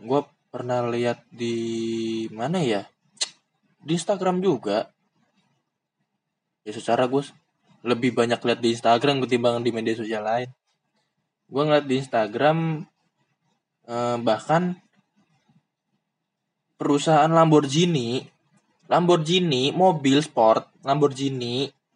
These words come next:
kayak Lamborghini Aventador, apa, Lambo-, Gallardo, segala macem.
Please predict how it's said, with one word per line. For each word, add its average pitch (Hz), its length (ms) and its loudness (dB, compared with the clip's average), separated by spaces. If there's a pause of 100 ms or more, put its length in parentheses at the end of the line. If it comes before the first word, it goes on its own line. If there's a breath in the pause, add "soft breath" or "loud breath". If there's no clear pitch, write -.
kayak 101 240 -2
Lamborghini 113 480 -4
Aventador, 147 800 4 (160)
apa, 127 160 6
Lambo-, 117 240 2
Gallardo, 135 480 4
segala 127 320 4
macem. 160 560 2